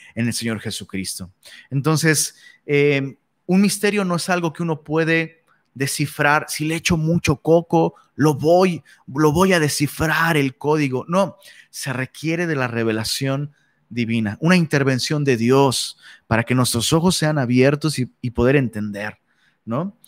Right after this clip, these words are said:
Entonces, a eso se refiere un misterio. Y por supuesto, este misterio está hablando de la iglesia. Justamente en el verso seis, Pablo aclara cuál es este misterio. Dice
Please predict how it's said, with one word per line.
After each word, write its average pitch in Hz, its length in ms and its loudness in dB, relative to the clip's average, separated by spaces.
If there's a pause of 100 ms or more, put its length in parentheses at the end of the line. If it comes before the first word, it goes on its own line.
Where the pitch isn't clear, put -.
(220)
Entonces, 139 600 0
a 165 140 4
eso 202 180 2
se 190 140 2
refiere 151 380 2
un 151 120 4
misterio. 135 500 2 (220)
Y 151 100 -2
por - 160 0
supuesto, 165 600 2 (240)
este 156 280 2
misterio 170 420 4
está 151 180 -2
hablando 143 340 0
de 127 120 -2
la 127 140 -2
iglesia. 156 680 -2 (240)
Justamente 160 600 0
en 147 80 2
el 131 120 0
verso 131 640 0 (640)
seis, 143 440 0 (360)
Pablo 151 300 6
aclara 143 380 2
cuál 135 200 2
es - 100 -4
este 139 200 -2
misterio. 139 540 -2
Dice 147 360 -2